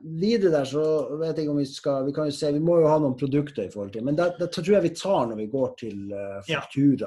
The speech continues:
Speaker 1: og den biten. Det, det som vi kan kanskje se på nå, det er den timeart.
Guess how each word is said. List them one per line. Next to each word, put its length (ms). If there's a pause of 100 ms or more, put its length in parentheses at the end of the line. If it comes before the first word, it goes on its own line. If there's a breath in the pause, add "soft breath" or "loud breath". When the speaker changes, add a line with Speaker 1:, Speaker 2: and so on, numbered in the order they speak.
(140)
Speaker 1:
og 140
den 160
biten. 340
Det, 320
det 140
som 100
vi 60
kan 400
kanskje 260
se 180
på 200
nå, 160
det 100
er 120
den 200
timeart. 640